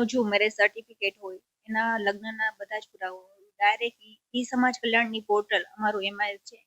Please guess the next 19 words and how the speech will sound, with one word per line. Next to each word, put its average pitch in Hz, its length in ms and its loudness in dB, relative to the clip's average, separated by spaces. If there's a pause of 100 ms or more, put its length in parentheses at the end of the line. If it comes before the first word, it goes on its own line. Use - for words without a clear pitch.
એમાં 240 180 6
ડાયરેક્ટ 208 360 8
ઓનલાઈન 208 360 -10
અરજી 180 200 -10
કરશે 196 360 -8 (460)
અને 240 160 -2
એને 226 180 2
લગ્ન 214 320 2
સહાયનો 208 400 -10
ડાયરેક્ટ 214 420 8
એમાં 220 260 -2
પણ 233 160 -8
ડી 208 100 -2
બી 214 140 0
ટી 220 140 -10
દ્વારા 196 260 -4
લાભ 208 300 0
મળવા 190 180 -10
પાત્ર. 175 280 -18